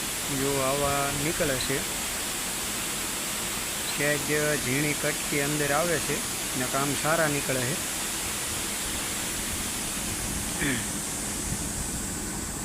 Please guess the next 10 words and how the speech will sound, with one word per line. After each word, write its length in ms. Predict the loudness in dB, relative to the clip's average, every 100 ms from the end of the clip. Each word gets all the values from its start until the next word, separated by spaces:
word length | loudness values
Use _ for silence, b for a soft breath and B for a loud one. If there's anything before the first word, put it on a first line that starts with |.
| -2
અને 220 | 0 0 0
થોડુંક 320 | 2 2 2
ટાઢું 420 | 4 4 4 4
પડે 220 | 4 4 4
છે 120 | 4 4
આપણે, 260 | 4 2 0 -2 -4 -4 -4 -4
પણ 520 | 0 2 4 4 2 2
વરસાદને 540 | 2 4 4 4 2
બીકે 320 | 2 2 2 4
આપણે 320 | 4 4